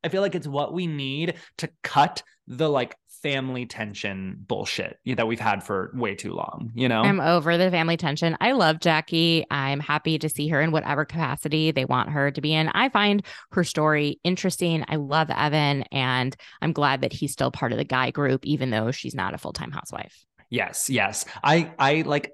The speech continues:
Speaker 1: love her coming in and just straight up being like, "You're not incu-, including me in this conversation." <laughs> Like, the, what the fuck is going on?
Speaker 2: Yeah.
Speaker 1: That's something I would say. I would walk up to someone and be like, "I'm here too." <laughs> Like,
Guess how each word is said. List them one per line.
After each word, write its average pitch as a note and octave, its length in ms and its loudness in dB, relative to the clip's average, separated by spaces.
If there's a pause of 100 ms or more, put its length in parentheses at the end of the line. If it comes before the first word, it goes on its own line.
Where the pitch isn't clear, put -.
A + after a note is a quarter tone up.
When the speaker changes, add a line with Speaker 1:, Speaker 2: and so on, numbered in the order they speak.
Speaker 1:
love A#2+ 500 0
her C3+ 220 -2
coming B2+ 400 -2
in B2 420 -2 (320)
and C#3+ 180 2
just - 400 -4
straight A#2+ 560 0
up B2+ 380 0
being B2+ 460 2
like, A#2+ 440 -2 (180)
"You're C3+ 120 -2
not D3 160 4
incu-, E3 300 -2
including D3 400 -2
me C3 80 -4
in A#2+ 60 -6
this A2+ 100 -10
conversation." - 680 -10
<laughs> - 40 -10
Like, F#3 180 2
the, D3+ 80 4 (280)
what C#3 200 4
the E3 120 4
fuck - 200 2
is C3+ 100 2
going G2+ 220 2
on? - 60 0
Speaker 2:
Yeah. B2+ 160 2
Speaker 1:
That's F3+ 160 10
something G#3 300 8
I D#3+ 100 10
would D#3+ 160 8
say. C#3 120 6
I A#2+ 60 6
would C#3 140 4
walk B2+ 220 6
up C3+ 100 0
to D3+ 120 0
someone C#3 280 0
and C3 60 0
be C#3+ 60 4
like, C#3 200 4
"I'm D3 160 4
here F3+ 180 2
too." E3 720 0
<laughs> - 40 -2
Like, F#3+ 220 2